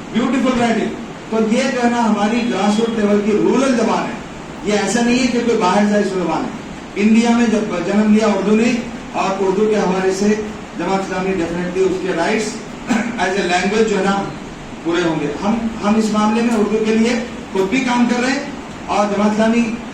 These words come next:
उर्दू में ट्रांसलेशन के लिए बहुत बड़ा काम कर रही है। जमात इस्लामी का लिटरेचर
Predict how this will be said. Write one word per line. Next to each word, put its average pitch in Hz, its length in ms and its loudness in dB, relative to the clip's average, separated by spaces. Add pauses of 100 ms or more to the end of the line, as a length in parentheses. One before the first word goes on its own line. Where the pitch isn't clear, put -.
उर्दू 190 240 0
में 233 240 0
ट्रांसलेशन 208 600 2
के 220 100 0
लिए 214 200 4
बहुत 214 220 0
बड़ा 247 180 0
काम 214 240 0
कर 190 80 0
रही 160 140 -2
है। - 240 -8 (1000)
जमात 190 260 -2
इस्लामी 202 340 0
का 196 80 0
लिटरेचर 208 560 0